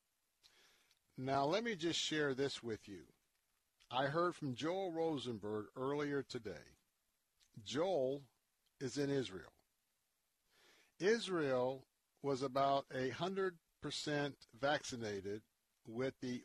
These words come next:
Pfizer vaccine. Joe Rosenberg was one of the, he's a co-resident of Israel in the United States.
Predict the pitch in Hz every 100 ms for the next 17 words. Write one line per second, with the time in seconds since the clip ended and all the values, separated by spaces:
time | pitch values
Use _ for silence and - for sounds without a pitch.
0 | - - 135 147 156 131 147 143 135 -
1 | 107 127 123 - - 113 82 76 _ _
2 | _ _ _ _ _ _ _ _ _ _
3 | _ _ _ _ _ - 190 170 180 202
4 | 165 160 135 139 156 160 143 143 139 139
5 | 160 160 156 147 147 143 139 - - 131
6 | 135 117 - - _ - - 147 160 147
7 | 147 143 147 147 147 123 110 147 139 135
8 | 143 147 127 117 120 143 - 117 113 131
9 | -